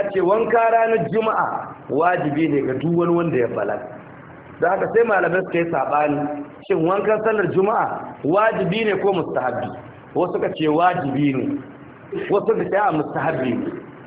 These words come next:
Saɓani ne na maluma. Don haka a dinga ba wankan zuwa sallar Juma'a muhimmanci.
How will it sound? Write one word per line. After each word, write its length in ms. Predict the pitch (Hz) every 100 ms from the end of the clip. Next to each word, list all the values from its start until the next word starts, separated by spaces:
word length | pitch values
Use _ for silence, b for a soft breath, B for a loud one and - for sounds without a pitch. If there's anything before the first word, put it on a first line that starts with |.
| -
Saɓani 540 | 170 165 208 214 226
ne 100 | 208
na 140 | 151 143
maluma. 420 | 135 135 135 117 - - - - - - - -
Don 100 | 156
haka 500 | 190 196 170 - -
a 60 | 131
dinga 320 | 127 220 202
ba 200 | 185 175 160
wankan 640 | 180 185 185 175 175 - 117
zuwa 240 | 175 160 151
sallar 240 | 170 160 170
Juma'a 640 | 185 196 180 170 165 - -
muhimmanci. 680 | 131 143 143 139 139 139